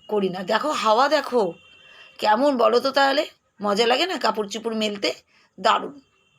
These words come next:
আর দেখেছো এমন হাওয়া, চুল টুলগুলো যা অবস্থা হয়ে যাচ্ছে যে কি বলবো তোমাদেরকে। আর এই দেখো আমি কিন্তু বিলাসিতা যদি করতাম তাহলে কিন্তু একটা কাজের দিদি রাখতামই, নিজে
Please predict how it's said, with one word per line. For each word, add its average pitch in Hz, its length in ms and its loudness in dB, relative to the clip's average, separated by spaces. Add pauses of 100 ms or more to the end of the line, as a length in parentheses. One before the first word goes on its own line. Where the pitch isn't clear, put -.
(1200)
আর 220 180 2
দেখেছো 330 260 0 (140)
এমন 254 260 -2
হাওয়া, 269 180 0 (100)
চুল 220 200 -4
টুলগুলো 233 340 -2 (100)
যা 277 80 6 (160)
অবস্থা 208 380 -4
হয়ে 311 160 0
যাচ্ছে 330 260 -6 (420)
যে 233 100 -6 (100)
কি 247 80 -10 (120)
বলবো 185 200 -8 (100)
তোমাদেরকে। 175 420 -12 (720)
আর 247 140 4
এই 294 160 0
দেখো 277 200 -2 (760)
আমি 233 200 0
কিন্তু 247 240 -2
বিলাসিতা 233 420 0 (100)
যদি 254 140 -4 (120)
করতাম 262 320 0 (100)
তাহলে 208 260 0
কিন্তু 214 160 -8
একটা 226 200 -4 (100)
কাজের 208 320 0
দিদি 196 180 -4 (100)
রাখতামই, 180 460 -6 (360)
নিজে 240 180 0